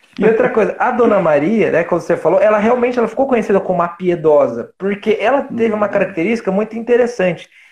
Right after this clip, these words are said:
Speaker 1: Ela meio que tentava sempre apaziguar, de fato, as
Speaker 2: Sim.
Speaker 1: coisas que aconteciam. Quando ela subiu ao poder na,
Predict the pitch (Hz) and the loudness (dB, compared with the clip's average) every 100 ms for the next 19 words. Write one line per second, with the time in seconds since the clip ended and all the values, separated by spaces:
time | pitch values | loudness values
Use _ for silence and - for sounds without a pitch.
0 | _ - 196 208 214 - 190 214 220 - | _ 2 4 4 0 -4 -4 -2 -2 -4
1 | 202 202 202 202 214 220 208 208 214 214 | -2 -2 -2 -4 -4 -2 -2 -2 -4 -6
2 | 190 175 180 185 170 - 175 190 - 165 | -2 0 2 -2 -6 -4 -2 -2 -2 -4
3 | - 170 160 180 - 175 196 196 160 156 | -2 -4 -2 -6 -4 -4 -4 -4 -6 -6
4 | 156 _ _ - 214 247 247 - 185 156 | -8 _ _ -4 0 0 -2 -2 -4 0
5 | 170 156 151 143 127 139 160 139 131 127 | 2 4 2 -2 0 2 2 2 0 0
6 | 117 113 | 0 -4